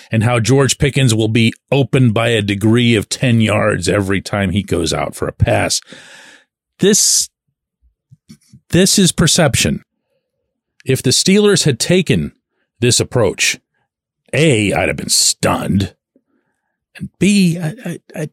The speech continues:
don't know that it would have been a fit for what's here. So you'd have been waiting an awfully long time, I think, for the pieces to arrive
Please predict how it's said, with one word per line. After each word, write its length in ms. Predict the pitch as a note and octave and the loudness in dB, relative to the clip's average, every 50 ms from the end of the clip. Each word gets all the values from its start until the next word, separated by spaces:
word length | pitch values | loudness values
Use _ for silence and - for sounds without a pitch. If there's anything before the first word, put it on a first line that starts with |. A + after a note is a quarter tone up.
| _ - _ | _ -12 _
don't 240 | - F3 G#3+ A#3+ F3+ | 0 2 2 4 4
know 240 | D3 D#3+ F#3+ G3+ G3 | 6 6 8 6 6
that 160 | E3 D#3+ D3+ | 6 4 2
it 100 | E3 D#3+ | 4 2
would 200 | D#3 D#3 - E3 | 4 4 4 4
have 100 | D3+ C3+ | 4 2
been 140 | E3+ E3+ D#3 | 4 2 2
a 60 | B2+ | 2
fit 580 | - - - - G#3 G#3+ D3+ - - - - _ _ _ _ _ _ _ _ | 0 -4 -2 0 2 2 2 0 -4 -10 -20 _ _ _ _ _ _ _ _
for 220 | - - - C#3 | -4 -2 0 0
what's 320 | B2+ B2+ C#3 D3 - - - | 2 2 0 0 0 -2 -2
here. 440 | - G3+ G#3+ G3+ C3 E2 C#2 - _ - - _ _ | 2 2 4 4 4 2 -2 -4 _ -16 -20 _ _
So 180 | _ - - A#2+ | _ -4 -2 2
you'd 240 | A#2 C#3 F3+ A#3 B3+ | 4 4 4 4 4
have 80 | G3+ | 4
been 240 | F3+ D#3+ C3 G2+ D#2+ | 4 4 4 2 2
waiting 540 | E2 G2+ D#3 G3 G#3+ E3+ A2+ D#2+ C#2+ - - _ _ _ - | 2 2 4 4 4 4 2 0 -2 -6 -12 _ _ _ -12
an 140 | - - - _ _ - | -12 -12 -12 _ _ -2
awfully 580 | - E3+ G3 F3 - - - A2+ F#2 F#2 E2+ | 0 0 2 2 2 2 2 0 0 0 -2
long 520 | D2+ D#2 D#2+ F2 A#2+ D3 D3+ C#3 C3+ A2+ E2 | -2 -2 0 2 2 4 4 4 4 2 2
time, 560 | G#2 - - - D#3+ E3+ D3+ A#2+ F#2+ E2+ D#2+ - - | -2 -8 0 2 4 4 4 4 2 0 -2 -4 -4
I 180 | A2+ B2+ D#3 | 0 2 2
think, 320 | D3 - - E2 D#2+ E2+ - | 0 0 0 -2 -2 -2 -6
for 300 | - - - F2+ E2+ F2+ | -6 -4 -2 -2 0 0
the 160 | G2+ G2+ - - _ _ | 0 -2 -2 -4 _ _
pieces 840 | - - - F3 F#3+ A3 A3+ - - - F2+ C2 B1 - - - _ _ - - - _ _ _ _ | -20 -10 -4 -2 0 2 2 2 0 0 -2 -2 -2 -4 -4 -4 _ _ -20 -20 -20 _ _ _ _
to 220 | - - A2 G2+ | -2 0 2 2
arrive 680 | F#2+ F2 D#2 D2+ D2 C2+ C2+ C2 D2 G2 A#2 A#2 - | 2 2 0 0 0 -2 -2 -2 0 0 0 -2 -2